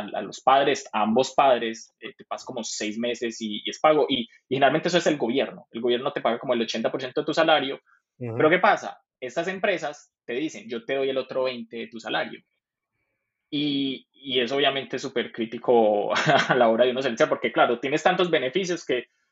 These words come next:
Speaker 1: que, que, que obviamente tú, tú la verdad, o sea, ya, ya ni casi miras el tema del salario, porque el, el, aquí los rangos, que es otra cosa, aquí los rangos salariales, los salarios acá no son tan altos como, como el resto de Europa o como en Estados Unidos,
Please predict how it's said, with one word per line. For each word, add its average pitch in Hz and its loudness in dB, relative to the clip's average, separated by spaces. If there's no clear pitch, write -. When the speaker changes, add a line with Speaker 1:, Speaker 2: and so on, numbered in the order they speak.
Speaker 1:
que, 120 -2
que, 117 -6
que 117 -2
obviamente 127 -2
tú, 302 4
tú 175 0
la 214 6
verdad, 190 4
o - -2
sea, 160 2
ya, 127 2
ya 135 -4
ni 156 -10
casi 175 -4
miras 165 -4
el 127 -10
tema 127 -4
del 156 -4
salario, 147 0
porque - -8
el, 117 -10
el, 117 -4
aquí 117 0
los 135 6
rangos, 156 2
que - -8
es 120 -6
otra 139 -2
cosa, 120 -2
aquí - -12
los 135 0
rangos 151 -2
salariales, 120 -2
los 127 0
salarios 131 4
acá 131 -2
no 123 -2
son 156 2
tan 151 0
altos 143 -10
como, 117 -4
como 117 -8
el 110 -8
resto 123 -2
de 139 8
Europa 143 6
o - -2
como 120 -8
en 117 -6
Estados 123 -2
Unidos, 151 -6